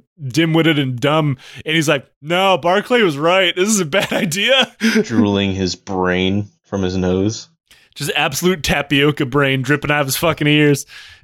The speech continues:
Speaker 1: He thought, you know, maybe if we had some prep time, like, we dug in, we might be able to make this work, which, again, same plan Barclay had. So he picked a position close to the village of Borodino to dig in.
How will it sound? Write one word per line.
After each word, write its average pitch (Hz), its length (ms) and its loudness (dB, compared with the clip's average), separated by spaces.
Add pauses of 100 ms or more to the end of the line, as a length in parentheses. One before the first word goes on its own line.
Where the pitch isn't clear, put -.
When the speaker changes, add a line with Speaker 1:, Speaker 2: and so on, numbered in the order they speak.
Speaker 1:
He 190 280 0
thought, 226 300 -2
you 196 80 2
know, 185 80 4
maybe 185 340 0
if - 140 -4
we 185 100 0
had 180 120 0
some 139 200 0
prep - 280 -2
time, 101 400 -4
like, 127 140 -4
we 143 100 0
dug 151 300 0
in, 143 280 -2 (260)
we 190 60 -4
might 208 180 2
be 175 60 0
able 160 80 2
to 156 60 -2
make 160 160 -4
this 147 200 -2
work, 190 240 0
which, 147 160 0
again, 131 420 -4 (120)
same 117 280 -2
plan 123 240 -2
Barclay 135 420 -2
had. 92 320 -12 (320)
So - 160 -2
he 160 160 4
picked - 440 -4
a 180 100 2
position 151 460 2
close 160 360 0
to - 60 -2
the 147 100 2
village 127 300 2
of 104 140 -4
Borodino 127 760 0
to 107 60 -14
dig 107 240 -4
in. 117 260 -6